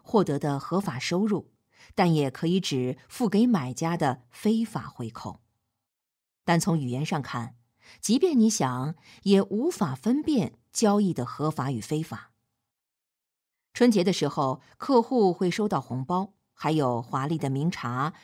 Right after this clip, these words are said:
酒和香烟，这些都称为礼。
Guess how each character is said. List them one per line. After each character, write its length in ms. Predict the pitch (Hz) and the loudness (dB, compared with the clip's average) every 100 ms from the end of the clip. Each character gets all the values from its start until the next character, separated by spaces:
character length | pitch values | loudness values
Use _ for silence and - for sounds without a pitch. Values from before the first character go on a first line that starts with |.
| _ | _
酒 460 | - - 135 120 135 | -8 -4 -2 -2 -6
和 180 | 143 147 | -6 -6
香 280 | 143 165 180 | -2 0 2
烟， 260 | 190 196 _ _ _ _ _ - | 2 -2 _ _ _ _ _ -6
这 260 | - 330 | 2 4
些 280 | 185 - 208 - | 4 2 0 0
都 160 | - 302 | -4 -4
称 280 | 320 294 330 | -2 -4 0
为 180 | 214 262 | 0 2
礼。 540 | 202 123 92 135 - | 0 -2 -6 -8 -8